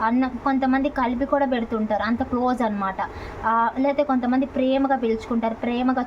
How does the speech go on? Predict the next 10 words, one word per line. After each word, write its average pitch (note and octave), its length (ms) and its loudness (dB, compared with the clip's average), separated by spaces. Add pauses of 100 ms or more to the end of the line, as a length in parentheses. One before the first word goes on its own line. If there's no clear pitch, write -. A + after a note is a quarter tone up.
చూసుకుంటారు, A3 500 -2
వాళ్ళకి A3 240 0
అవసరమైంది B3 520 0
ఇస్తూ D4 340 -4
ఉంటారు. A3 320 0
మీ G#3+ 120 -2
పర్సన్‌కి A3 460 -2
అమౌంట్ G#3+ 280 -2
కావాలంటే G#3 520 0
అమౌంట్, A3+ 320 0